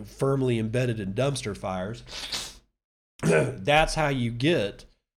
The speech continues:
the richest man in the world, which is actually, he, I think he just lost his, uh, second richest man in the world mantle sometime late last night when, uh,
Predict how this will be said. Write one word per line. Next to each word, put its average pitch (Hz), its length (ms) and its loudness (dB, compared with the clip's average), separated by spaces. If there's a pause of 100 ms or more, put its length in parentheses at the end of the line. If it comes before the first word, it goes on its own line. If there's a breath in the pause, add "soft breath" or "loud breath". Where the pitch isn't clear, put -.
(640)
the 143 140 2
richest 135 420 2
man 117 220 4
in 107 80 0
the 104 80 -2
world, 107 520 2
which 117 200 0
is 113 160 0
actually, 120 400 2
he, 120 320 0
I 117 100 0
think 123 220 0
he 117 120 0
just 117 300 0
lost 117 420 2
his, 104 400 0
uh, - 120 -6
second 127 480 0
richest 113 460 -4
man 113 300 0
in 107 120 -4
the 107 80 -2
world 113 380 -2
mantle 101 480 -4
sometime 104 640 -4
late 107 320 -4
last 98 280 -4
night 101 460 -2
when, 104 320 -2
uh, 85 260 -2